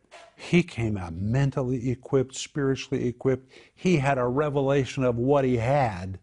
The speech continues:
And when Jesus came out of the wilderness, it says he came out in the power of the Spirit. He came out like an army, a one-man army, driving back the forces of hell everywhere he went.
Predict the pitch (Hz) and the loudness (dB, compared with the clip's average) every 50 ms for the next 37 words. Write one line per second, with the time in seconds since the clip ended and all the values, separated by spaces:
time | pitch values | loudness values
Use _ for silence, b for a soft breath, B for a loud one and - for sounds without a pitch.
0 | _ _ _ _ _ _ _ _ _ _ _ _ _ _ - 123 120 117 98 92 | _ _ _ _ _ _ _ _ _ _ _ _ _ _ -4 -2 -2 -2 -2 0
1 | 120 160 170 139 131 127 - - - _ _ _ _ _ - - 139 139 135 127 | -2 -2 0 -2 -4 -4 -6 -8 -14 _ _ _ _ _ -8 -4 0 0 0 0
2 | 127 - 131 131 139 135 123 113 117 107 110 131 143 139 127 117 117 117 - - | -2 -2 -2 -2 0 0 -2 -2 -4 -2 0 0 0 0 0 -2 -2 -4 -6 -12
3 | _ _ _ - - - 123 117 104 120 113 - 127 127 127 127 127 117 117 107 | _ _ _ -12 -6 -4 -4 -2 -2 -4 -4 -2 -2 -2 0 0 0 0 -2 -2
4 | 104 95 - - - 127 127 131 139 135 127 117 113 107 107 104 - - - 135 | -4 -6 -6 -4 -2 0 2 2 2 2 2 0 -2 -4 -6 -8 -8 -4 -2 0
5 | 123 110 107 98 B B B B B B B - - 190 175 - - 160 170 165 | 0 0 -2 -4 B B B B B B B 2 2 2 2 2 0 2 2 2
6 | 151 143 123 113 110 107 110 - _ b b b b b b b b 139 135 127 | 2 2 2 0 0 -4 -6 -8 _ b b b b b b b b 2 2 2
7 | - 120 110 110 - - - - 143 147 143 135 123 110 87 78 - _ _ _ | 0 -2 -4 -4 -4 -2 0 2 2 2 2 0 -2 -4 -8 -12 -18 _ _ _
8 | _ _ _ _ _ - 135 127 123 135 180 190 196 185 175 175 165 156 151 143 | _ _ _ _ _ 0 2 4 6 6 4 4 4 2 2 2 2 2 0 0
9 | 123 143 139 135 127 123 113 - b b b b b 120 117 104 101 117 143 165 | 0 0 2 2 2 0 0 -4 b b b b b -2 -2 0 4 6 6 8
10 | 180 180 175 160 170 160 151 139 123 - 175 151 135 123 - _ - 127 107 - | 8 6 4 2 0 -4 -4 -4 -2 -2 -2 -2 -2 -4 -6 _ -14 -14 -12 -8
11 | - 139 127 113 - 113 107 95 92 90 90 90 98 104 87 78 80 80 78 - | -8 -8 -6 -6 -8 -8 -10 -8 -10 -10 -8 -8 -8 -8 -8 -10 -10 -12 -14 -16
12 | _ b b b b b b b 135 117 120 117 107 107 110 104 90 85 101 92 | _ b b b b b b b 0 2 2 2 2 2 0 -2 -4 -4 -6 -6
13 | 80 80 80 76 73 - - | -6 -8 -10 -12 -14 -18 -20